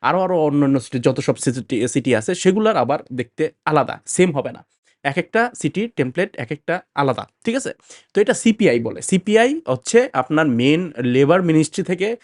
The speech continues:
পত্র অঞ্চল ভিত্তিক বা সিটি ভিত্তিক মানে কর্মসংস্থানের একটা সেন্টার, যেখান থেকে অ্যাপ্রুভাল দেওয়া হয়। তো এই অ্যাপ্রুভালটা দেওয়া হয়েছিল এবং সেই অ্যাপ্রুভালটা কিন্তু,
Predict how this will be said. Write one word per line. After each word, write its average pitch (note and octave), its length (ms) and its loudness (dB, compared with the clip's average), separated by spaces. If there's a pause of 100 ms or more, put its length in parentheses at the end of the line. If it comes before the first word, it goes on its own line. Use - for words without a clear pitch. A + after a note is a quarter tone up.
(220)
পত্র D3+ 240 2
অঞ্চল D#3 380 2
ভিত্তিক D3+ 280 0
বা D3+ 60 2
সিটি F3 280 -4
ভিত্তিক D3 360 -4 (180)
মানে B2 160 0
কর্মসংস্থানের D#3 1000 0
একটা - 400 -6
সেন্টার, - 400 -2 (300)
যেখান D3 260 -2
থেকে G3 340 -6
অ্যাপ্রুভাল E3+ 540 0
দেওয়া A2 240 0
হয়। G#2 200 -8 (320)
তো E3 80 -6
এই F3+ 120 0
অ্যাপ্রুভালটা G#3 720 0
দেওয়া D3 260 4
হয়েছিল D#3 380 0 (320)
এবং C3 400 0
সেই F3+ 260 0
অ্যাপ্রুভালটা E3+ 720 0 (340)
কিন্তু, D3+ 460 -2